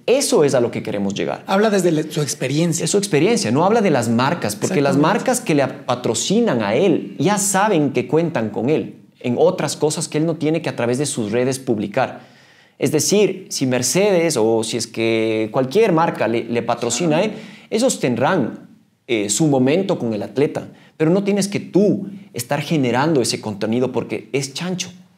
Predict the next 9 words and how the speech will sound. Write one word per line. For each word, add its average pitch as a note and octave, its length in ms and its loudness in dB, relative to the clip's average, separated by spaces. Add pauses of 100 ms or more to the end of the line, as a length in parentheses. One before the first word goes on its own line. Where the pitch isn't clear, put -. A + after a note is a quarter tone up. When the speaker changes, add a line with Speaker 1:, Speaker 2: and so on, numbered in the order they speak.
(500)
Speaker 1:
O - 80 -14
sea, C3+ 120 -4
ya C3+ 200 2
no C#3+ 300 2
es, - 420 -2 (120)
ya C3+ 140 -4
no C3+ 220 0
es B2 80 0
orgánico. B2 600 -2